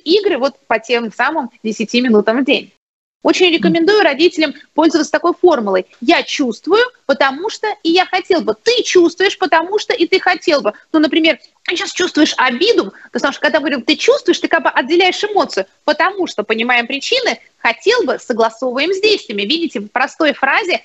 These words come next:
очень чёткий механизм, который позволит ребёнку развивать эмоциональный интеллект и понимать, что происходит.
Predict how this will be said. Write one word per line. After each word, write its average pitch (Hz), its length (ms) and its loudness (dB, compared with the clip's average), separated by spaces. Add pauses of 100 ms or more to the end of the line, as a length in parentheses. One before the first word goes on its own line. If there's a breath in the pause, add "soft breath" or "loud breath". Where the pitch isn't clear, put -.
(160 loud breath)
очень 294 300 -2
чёткий 302 380 0
механизм, 320 600 0 (180 loud breath)
который 277 340 0
позволит 277 480 -2
ребёнку 294 500 -2 (140 loud breath)
развивать 220 560 0
эмоциональный 285 580 -2
интеллект 403 400 0
и 302 80 0
понимать, 277 380 -2
что 311 160 -4
происходит. 285 380 -2